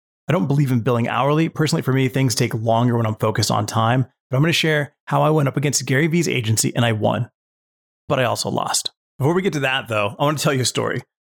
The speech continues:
A few years ago, I was hired by a Fortune five hundred company to build an internal packaging design agency. I gave myself twelve months to hand it over. So what did this mean? This meant processes, staffing, margins, and sales.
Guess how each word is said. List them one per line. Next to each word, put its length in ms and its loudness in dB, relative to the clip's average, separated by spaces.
A 100 -4
few 140 2
years 200 2
ago, 180 0
I 100 0
was 120 -2
hired 260 -2
by 100 0
a 60 -2
Fortune 280 -2
five 180 -2
hundred 220 0
company 300 -2
to 60 -8
build 280 0
an 200 -2
internal 440 0
packaging 460 -2
design 300 2
agency. 480 -2
I 40 -6
gave 180 -2
myself 260 -2
twelve 260 0
months 240 0
to 100 -8
hand 220 2
it 60 0
over. 380 -2
So 100 -2
what 100 2
did 80 2
this 140 0
mean? 240 -2
This 160 0
meant 400 -2
processes, 840 0
staffing, 800 0
margins, 580 2
and 100 0
sales. 440 -2